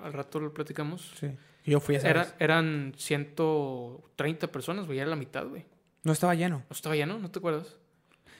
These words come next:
Speaker 2: Es que a lo mejor hay bancas del otro lado, ¿o qué?
Speaker 1: Sí, sí, o
Speaker 2: Ah.
Speaker 1: sea, t-, hay bancas a todo
Speaker 2: Hay bancas
Speaker 1: alrededor.
Speaker 2: a todo alrededor.
Speaker 1: Sí,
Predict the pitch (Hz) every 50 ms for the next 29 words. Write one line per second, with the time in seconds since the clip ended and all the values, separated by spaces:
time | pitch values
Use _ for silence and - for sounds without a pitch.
0 | - - 156 - - 185 190 190 185 - 185 185 185 185 185 185 185 196 185 180
1 | 175 170 170 170 180 185 190 160 143 135 - 135 127 123 123 - - 143 147 185
2 | 220 240 233 - - 180 196 180 165 160 151 147 147 - 165 - - 160 160 156
3 | 165 185 196 196 220 - 226 - - 175 196 208 160 165 170 175 - - - 131
4 | - 180 180 175 165 165 151 143 143 139 - - - - - - 131 139 185 175